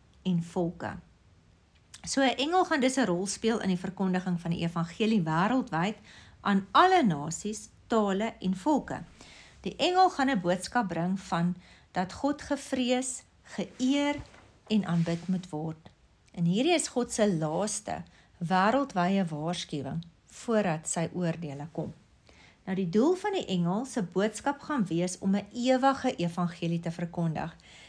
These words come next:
En 'n ewige evangelie wys dat dit vir altyd is en onveranderd is en nie net vir 'n spesifieke tydperk nie. So die evangelie word verkondig aan elke nasie, stam en volk.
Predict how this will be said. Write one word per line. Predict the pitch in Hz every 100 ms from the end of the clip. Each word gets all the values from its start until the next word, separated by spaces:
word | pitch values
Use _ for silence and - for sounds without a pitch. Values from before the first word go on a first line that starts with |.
| -
En | 226
'n | 233 -
ewige | 285 330 381 381 349
evangelie | - 208 208 202 - 185 202 180 175
wys | 175 165 190 254 - - - -
dat | - 190 196
dit | 202 208
vir | - 220 -
altyd | 302 349 359 311 302
is | 175 175
en | 202 196
onveranderd | 233 285 285 302 - 180 170 170 170
is | 165 165 - -
en | 196
nie | 214
net | 294 196 180
vir | 196
'n | 180
spesifieke | - 180 175 - 180 180
tydperk | 175 160 165 165 170 151 -
nie. | 113 165 - _ _ - - - -
So | - 254
die | 302
evangelie | 311 370 - 370 415
word | 302 302
verkondig | 311 285 254 233 233 254 254 -
aan | 233 262 - -
elke | 294 359 359 302
nasie, | 170 156 165 - 247
stam | - - 196 185 185 220
en | 214
volk. | - 339 220 160